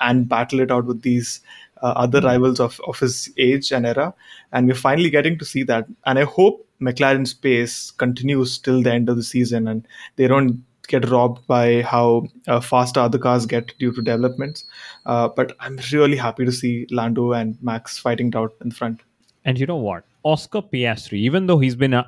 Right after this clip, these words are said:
Speaker 3: undone in the last two races, he's getting smarter. He's getting the mileage. He's learning. I, I think his undoing in Hungary was tire management, which is what happened. We saw Hamilton suddenly came out nine seconds behind.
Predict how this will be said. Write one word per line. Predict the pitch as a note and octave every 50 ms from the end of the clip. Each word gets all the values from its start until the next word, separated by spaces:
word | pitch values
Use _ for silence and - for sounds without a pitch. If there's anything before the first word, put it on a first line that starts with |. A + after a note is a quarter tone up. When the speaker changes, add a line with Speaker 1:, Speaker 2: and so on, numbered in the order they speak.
| -
Speaker 3:
undone | B2 B2+ C#3 C3+ B2+ A#2+ A2 A2+ A2+ A2+
in | A2+ A2 G#2
the | G2+
last | F#2+ F#2 F#2 F#2+ F#2+ - - -
two | G#2+ F#2 F2
races, | F2 E2+ E2 - - - F2+ - - - - _ _ _ _ _ _ _ _ _
he's | _ - A2 A2+ C3+ C#3+ C3+
getting | - C3+ C3 C#3 C#3
smarter. | A#2 - - - A2 G#2 G2+ F#2+ - G2+ F#2 F2+ F#2 -
He's | _ - A#2 A#2+ A2
getting | A2 B2 A2 G#2+ A2 A2+
the | A2 G#2+
mileage. | G2 F#2+ F#2 F2+ F#2 F#2 F#2 F#2+ F#2+ F2+ - - - - _ _ _ _ _ _ _ _ _
He's | - - B2 D3+ E3+ D3+ C#3
learning. | B2 B2+ C3 C3 C3 C3 C3 C3 B2+ - -
I, | C3 C#3 - -
I | C#3+
think | - G#3 F#3+ D#3
his | D#3 F3+ E3+
undoing | E3+ D#3 E3 E3 D3+ D#3 D#3 D3+ C#3+ C#3
in | C#3 C3+
Hungary | B2 A#2+ B2 B2 B2 A2+ A#2+ B2 A#2+ A#2+ A#2
was | A2+ A2+ G#2+ -
tire | - - A2+ G#2+ A2 A2 G#2+
management, | G#2 G2+ G2+ G2+ G2 F#2 - - F#2 D#2+ D#2 - - -
which | G#2 G#2+ G#2 -
is | A2+ G#2 F#2 -
what | - G2 F#2+ F2
happened. | - F#2+ F#2 F#2 - F#2+ F2+
We | F2 G2+ A2
saw | - A#2+ A2 A2 G#2
Hamilton | - A2+ A2 A2+ G#2+ - A2+ G#2+ G#2
suddenly | - - G#2+ G2+ G2+ G#2 -
came | - A2+ G2 G2
out | G2 G2 F2+ F#2
nine | G2+ F#2+ F#2+ G2
seconds | - G#2 F#2 - G2 F#2 -
behind. | - G#2 F#2+ F#2+ F2+ F2+ F2+ F2+ F2+